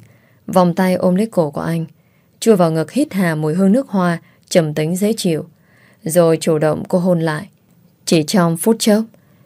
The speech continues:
cô thấy toàn thân của mình mềm nhũn. Eo mình bị bàn tay to của anh siết chặt. Không khí trong xe nhuốm vị tình yêu gấp gáp. Nhiên đẩy anh ra. Anh, đây là bãi xe của trường đấy.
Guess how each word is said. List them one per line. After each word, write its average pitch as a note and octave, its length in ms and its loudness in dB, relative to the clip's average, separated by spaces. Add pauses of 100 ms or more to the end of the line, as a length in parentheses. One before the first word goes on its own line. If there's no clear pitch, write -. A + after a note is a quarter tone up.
(140)
cô G#3+ 100 4
thấy - 140 4
toàn F#3+ 240 4
thân G3+ 200 2
của F3 100 2
mình D#3 280 0
mềm D3+ 180 0
nhũn. F#3 320 0 (580)
Eo G#3 160 4
mình E3+ 260 4
bị E3 120 4
bàn D#3 220 0
tay E3+ 200 2
to E3 240 0
của D#3+ 120 -2
anh D#3+ 200 -2
siết C4+ 220 0
chặt. D#3 220 -2 (600)
Không A3 200 2
khí F#3 160 2
trong F#3 220 0
xe F3 280 0
nhuốm E3+ 240 0
vị F#3 220 0
tình D#3 160 -2
yêu D#3+ 220 0
gấp G3+ 240 -2
gáp. F#3+ 240 0 (680)
Nhiên G3 200 6
đẩy E3 180 4
anh E3+ 160 -2
ra. E3 340 -4 (1600)
Anh, E3 320 -2 (920)
đây G#3 140 4
là F3+ 80 6
bãi F3 160 4
xe G3+ 200 2
của E3 100 -2
trường D3+ 320 -2
đấy. G3 200 -6